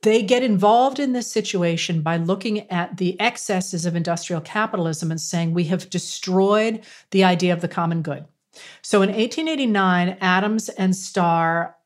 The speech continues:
found Hull House on the west side of Chicago in the midst of an immigrant neighborhood with the idea of bringing back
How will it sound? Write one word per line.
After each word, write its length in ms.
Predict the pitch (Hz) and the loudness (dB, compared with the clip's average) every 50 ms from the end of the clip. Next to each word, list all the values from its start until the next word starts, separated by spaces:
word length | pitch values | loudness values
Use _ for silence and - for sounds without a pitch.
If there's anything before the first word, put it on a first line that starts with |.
| _ _ _ _ - | _ _ _ _ -16
found 380 | - - 214 190 190 185 185 - | -2 2 4 4 4 4 2 0
Hull 320 | - - 269 269 285 285 | 0 4 6 6 6 6
House 460 | 285 - 175 156 151 151 156 - - | 4 0 -2 -2 -2 -2 -4 -4 -2
on 80 | 185 175 | 0 0
the 80 | 170 | 2
west 300 | 160 170 185 214 220 - | 2 0 -2 -2 -2 0
side 180 | - 214 208 214 | 2 2 2 2
of 80 | 202 202 | 0 -4
Chicago 720 | - 208 202 - - 180 170 160 160 156 151 147 147 147 - - - - - - - | -6 -8 -6 -4 -2 -2 0 0 -2 -2 -2 -4 -6 -8 -12 -16 -20 -20 -20 -6 -2
in 220 | 214 190 190 185 | 2 4 4 4
the 80 | 180 175 | 4 4
midst 320 | 180 196 214 196 - - | 4 2 2 0 -2 -2
of 80 | 202 185 | -2 -2
an 120 | 190 190 | -2 0
immigrant 380 | 214 214 240 220 208 208 196 202 | 0 -2 -2 0 -2 -2 -2 -2
neighborhood 600 | 185 175 175 165 170 151 - 185 170 165 160 165 | -2 -2 -2 -2 -4 -4 -4 -2 -2 -2 -2 -2
with 160 | 175 165 - | -4 -4 -2
the 160 | 185 175 170 | -2 0 0
idea 580 | 175 175 175 170 156 185 185 190 185 185 190 - 196 | 0 0 0 -2 -2 0 0 2 2 2 2 0 0
of 220 | 180 165 156 156 | -2 -2 -2 -2
bringing 380 | 151 190 190 208 220 214 202 185 | 0 2 2 2 2 0 0 0
back 380 | 185 175 175 170 175 175 - | 0 0 0 0 -2 -4 -8